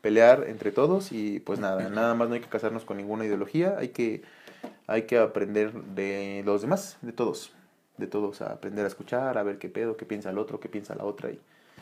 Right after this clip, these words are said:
Speaker 1: pues, echarnos ganas, pero, pues, sí está cabrón. Y te digo, nada más esto se hizo relevante justamente porque, pues, las compitas eran feministas, pero, pues, tampoco es que porque sean feministas hacen eso, ¿no? Pues,
Speaker 2: Claro.
Speaker 1: por supuesto, no, son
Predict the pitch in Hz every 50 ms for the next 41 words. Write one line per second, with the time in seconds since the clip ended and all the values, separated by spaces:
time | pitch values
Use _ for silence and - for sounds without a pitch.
0 | - - - - _ - - 117 - 139 131 139 135 147 156 170 165 - 151 131
1 | 117 127 120 131 - 170 147 139 127 127 123 - - - - - - - 123 -
2 | 147 151 180 165 160 151 160 170 175 170 170 160 175 165 - 170 160 156 175 170
3 | 147 131 123 127 147 160 - 190 185 - 156 - - 147 151 156 151 151 170 165
4 | - - 110 110 - - - - 107 104 107 104 104 - 104 104 104 113 - 127
5 | 123 - 135 131 127 - 120 117 131 160 160 165 180 175 - 143 127 - - 110
6 | - 120 110 120 127 - 127 123 - - - 120 101 - 110 - 131 131 123 113
7 | 107 113 135 135 - 113 101 113 117 123 127 151 151 139 127 147 160 156 - -
8 | - 123 123 120 - 123 - 147 147 - - 147 135 135 143 151 147 151 147 147
9 | 147